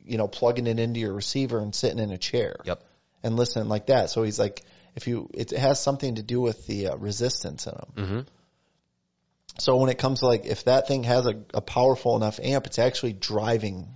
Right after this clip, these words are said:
Speaker 1: the headphones.
Speaker 2: Yep.
Speaker 1: Versus, like, phones are typically, it's, it's pretty cheap D A C. I think
Speaker 2: Right.
Speaker 1: it's, uh, I can't remember what it stands for,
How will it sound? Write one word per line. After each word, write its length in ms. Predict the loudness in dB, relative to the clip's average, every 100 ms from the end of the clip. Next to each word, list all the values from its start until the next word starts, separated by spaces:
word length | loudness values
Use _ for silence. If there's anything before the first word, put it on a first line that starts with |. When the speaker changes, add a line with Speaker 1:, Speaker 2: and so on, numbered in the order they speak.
| -6
Speaker 1:
the 100 | 0
headphones. 460 | 0 0 -4 -8 -6
Speaker 2:
Yep. 140 | -8 -8 -12 _ _ _ 0
Speaker 1:
Versus, 420 | 2 2 0 0
like, 220 | 0 0
phones 420 | 2 2 2 2
are 100 | -2
typically, 540 | -2 -6 -8 -6 -4 -4
it's, 160 | -6 -16 _ _
it's 100 | -18
pretty 260 | -6 -4 -4
cheap 400 | -6 -6 -8 -8
D 260 | -6 -4 -4
A 40 |
C. 200 | -6 -8
I 420 | -10 -12 _ -10
think 40 | -6
Speaker 2:
Right. 120 | -6
Speaker 1:
it's, 180 | -6 -6
uh, 180 | -6 -8
I 520 | -14 _ _ _ _
can't 140 | -8 -4
remember 160 | -4
what 80 | -4
it 40 | -6
stands 280 | -8 -8 -10
for, 260 | -14 -16